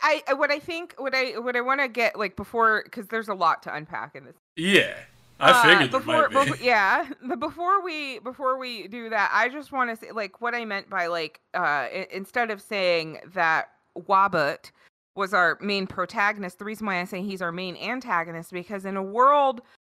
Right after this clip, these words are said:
Speaker 1: the world that we're in right now that we are introduced to is very much a world that has already been corrupted. It's already dark. So the setting is, is that he is coming in almost as a villain to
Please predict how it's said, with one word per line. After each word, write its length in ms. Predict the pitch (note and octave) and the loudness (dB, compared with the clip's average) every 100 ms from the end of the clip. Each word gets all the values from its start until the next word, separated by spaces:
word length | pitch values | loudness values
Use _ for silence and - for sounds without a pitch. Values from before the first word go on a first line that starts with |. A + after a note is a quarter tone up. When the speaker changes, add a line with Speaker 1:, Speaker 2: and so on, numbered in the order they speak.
| _ | _
Speaker 1:
the 80 | A3+ | -4
world 340 | A3 D4 E4 | 2 2 2
that 160 | B3 A3+ | 0 -2
we're 160 | G#3 G3 | -2 -2
in 280 | A#3+ B3 | -4 -4
right 200 | A3 F3+ | -4 -4
now 200 | G#3+ G#3+ | -2 0
that 160 | G3 E3 | 0 -2
we 120 | G3 | -2
are 100 | F3 | -4
introduced 600 | - G#3+ A3 G3 F3 - - | -4 -8 -10 -10 -12 -12 -10
to 340 | F#3 E3+ D3 | -6 -6 -6
is 260 | - F3+ E3+ | -6 -8 -8
very 240 | F3+ F#3+ | -8 -6
much 180 | F3+ F3+ | -6 -8
a 60 | F3+ | -10
world 340 | E3+ F3 F3 | -4 -2 -2
that 120 | D#3 | -6
has 120 | D#3 D#3 | -6 -2
already 440 | D3+ D3+ D3 C#3 | 0 -2 -4 -8
been 320 | C3+ F#3 F3 | -4 -2 -2
corrupted. 500 | D#3 F3 D#3 - C3+ | -4 0 0 0 -8
It's 120 | C3 E3+ | -8 -2
already 300 | F3 E3 D3 | -2 -2 -6
dark. 420 | - A#2+ A#2 - | -2 -2 -2 -10
So 300 | - F#3 E3 - - _ | -6 -4 -4 -6 -20 _
the 80 | G#3+ | -6
setting 420 | C4 C4 A#3 G#3 | 0 0 0 -4
is, 420 | - G#3 G3 F#3 - _ _ _ _ _ | -6 -4 -4 -6 -16 _ _ _ _ _
is 380 | A3 G#3+ F#3+ E3+ D3+ | 0 0 0 -6 -4
that 320 | F3+ E3+ D3 | 0 2 0
he 320 | E3+ G3 D#3+ | -6 -10 -6
is 520 | F3 F3+ E3+ D#3 - - _ _ _ _ _ _ _ _ _ _ _ | -4 -2 -4 -10 -18 -20 _ _ _ _ _ _ _ _ _ _ _
coming 380 | - A#3+ A3+ A3 | -4 0 0 0
in 220 | G#3 F#3 | 0 -2
almost 560 | - A3 C4 C4+ C4+ - | -2 -2 0 -2 -2 -4
as 220 | - A#3+ A3+ | -2 0 0
a 100 | G3 | -2
villain 800 | F3 A3 F4+ D4 F3+ E3 F3 - - | -2 0 2 4 2 2 -4 -10 -10
to 680 | - A#3 A3 G#3 G3+ F#3+ | -4 -2 0 0 -2 -4